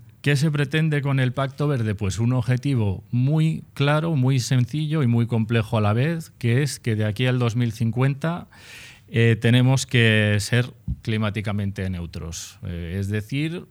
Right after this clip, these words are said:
eh, no emitir más, eh, más carbono del que la Tierra puede absorber.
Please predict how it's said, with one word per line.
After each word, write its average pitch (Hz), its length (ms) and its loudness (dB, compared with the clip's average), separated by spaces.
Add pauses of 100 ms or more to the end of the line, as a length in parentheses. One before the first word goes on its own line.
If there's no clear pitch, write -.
eh, 104 260 -2
no 110 140 2
emitir 120 520 0
más, 117 380 0
eh, 107 440 0
más 110 280 0
carbono 123 580 -2
del 104 200 -4
que 98 140 -6
la 90 120 -6
Tierra 101 560 -4
puede 95 360 -4
absorber. 90 540 -8